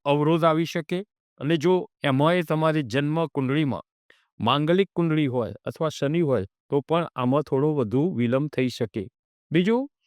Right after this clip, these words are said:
જીવનસાથી સાથે તમારે વાદ વિવાદમાં ન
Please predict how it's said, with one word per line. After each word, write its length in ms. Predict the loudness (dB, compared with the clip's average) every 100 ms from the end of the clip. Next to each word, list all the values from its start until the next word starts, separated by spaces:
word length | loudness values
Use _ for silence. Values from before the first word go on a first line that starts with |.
| _ _ _ -4
જીવનસાથી 640 | 4 4 4 2 0 0 0
સાથે 220 | 0 2 2
તમારે 260 | 2 2 2
વાદ 160 | 2 2
વિવાદમાં 640 | 0 2 2 0 -4 -4 -6 -10 -10
ન 20 | -4